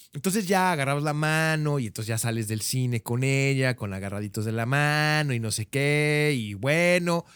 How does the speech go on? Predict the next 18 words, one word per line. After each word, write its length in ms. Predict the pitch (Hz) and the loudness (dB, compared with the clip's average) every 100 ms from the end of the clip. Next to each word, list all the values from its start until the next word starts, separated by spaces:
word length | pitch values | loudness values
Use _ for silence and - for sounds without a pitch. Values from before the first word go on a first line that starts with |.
| - - - - | -20 -20 -20 -6
y 100 | 127 | -4
entonces, 540 | 123 151 151 156 151 | 2 4 6 6 4
pues, 320 | - 107 104 - - _ | 0 -2 -4 -4 -18 _
nunca 420 | - 160 175 170 165 | 4 8 8 8 4
es 60 | |
la 160 | 135 110 | 2 2
primera 280 | 123 131 143 | 0 4 4
cita, 920 | 185 208 202 - 196 190 196 202 185 | 6 6 6 6 6 8 6 4 2
eh, 440 | 131 117 107 98 101 | 2 2 0 -4 -2
eso 160 | 123 | 2
dicen 340 | 156 180 196 202 | 4 6 6 4
todas, 360 | 160 156 190 | 4 8 6
pero 120 | 143 117 | 4 0
bueno, 320 | 123 135 90 90 | 0 0 -4 -10
asumiendo 460 | 98 110 117 117 | -8 -6 -4 -6
que 60 | 110 | -6
así 140 | 110 | -2
sea. 480 | 139 208 214 208 208 | 2 4 4 2 -2